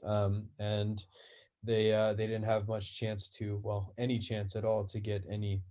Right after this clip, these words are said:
um, games in before conference play started. But, uh, like you said, their pitching not as hot as their hitters. Um, that's what the, the small s-, sample size stats resemble. Um,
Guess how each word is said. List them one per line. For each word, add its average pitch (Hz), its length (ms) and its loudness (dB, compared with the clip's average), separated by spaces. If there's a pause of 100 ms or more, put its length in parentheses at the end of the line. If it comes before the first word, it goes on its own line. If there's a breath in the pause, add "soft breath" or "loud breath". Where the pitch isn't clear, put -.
(480)
um, 107 380 -2
games 110 320 0
in 104 120 0
before 104 520 -2
conference 101 420 -2
play 107 160 -4
started. 101 560 -2
But, 101 240 -2
uh, 101 220 2
like 117 200 2
you 120 60 0
said, 117 380 2 (340 soft breath)
their 110 80 0
pitching 123 540 2 (500)
not 107 260 2
as 107 120 2
hot 113 200 6
as 107 120 2
their 110 120 4
hitters. 107 460 2 (500)
Um, 104 580 2 (640)
that's 101 260 -2
what 107 240 -2
the, 117 240 0 (1000)
the 123 80 0
small 123 300 2
s-, - 340 -2
sample 123 400 0
size 117 520 2
stats 113 540 4
resemble. 110 640 0 (500 soft breath)
Um, 98 440 0